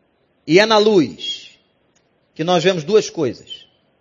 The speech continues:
E você vai me entender. Primeira coisa que a gente vê na luz é mancha. Quem é que não quer saber quando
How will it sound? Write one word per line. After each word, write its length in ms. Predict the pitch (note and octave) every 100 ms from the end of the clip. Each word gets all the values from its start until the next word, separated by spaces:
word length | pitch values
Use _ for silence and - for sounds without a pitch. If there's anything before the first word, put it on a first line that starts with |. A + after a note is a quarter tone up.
| _ -
E 60 | D3
você 220 | E3 E3+
vai 120 | E3+
me 80 | E3
entender. 520 | D#3 C#3+ A#2+ F2+ _ _ _ _ _ _ _ _ _ _ _ _ _
Primeira 280 | E3 G#3 B3
coisa 200 | A#3 A3
que 60 |
a 40 | G3+
gente 200 | G#3 E3+
vê 120 | G3
na 100 | F#3+
luz 240 | F3+ G#3
é 40 | G3+
mancha. 480 | E3+ E3 - - - _ _ _ _ _ _ _ _ _ _ _ _ _ _ _ _ _ _ _ _ _ _ _ _ _ _ _ _ _ _ _ _ _ _ _ _ _ _ _ _ _ _ _ _ _
Quem 220 | - G3
é 80 | A#3+
que 140 | B3 A#3+
não 100 | G#3+
quer 180 | A#3
saber 420 | G#3+ G#3+ E3 F#3 E3
quando 260 | F3+ E3+